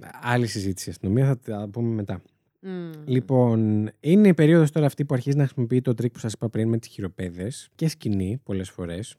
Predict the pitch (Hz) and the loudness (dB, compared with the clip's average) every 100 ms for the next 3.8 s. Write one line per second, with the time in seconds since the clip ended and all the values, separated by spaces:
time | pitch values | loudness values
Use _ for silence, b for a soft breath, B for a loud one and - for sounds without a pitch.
0 | - 143 131 127 - 185 208 - 190 175 | 0 4 4 4 -2 -2 -4 -2 4 4
1 | 101 98 117 147 147 139 - 104 101 101 | 2 -2 -6 -4 -4 -4 -4 -6 -4 -4
2 | 95 104 147 - 131 123 120 113 110 - | -4 -4 -6 -8 -6 -2 -2 -2 -4 -8
3 | - 185 190 - 151 - 90 | -8 -6 -6 -2 -2 -4 -14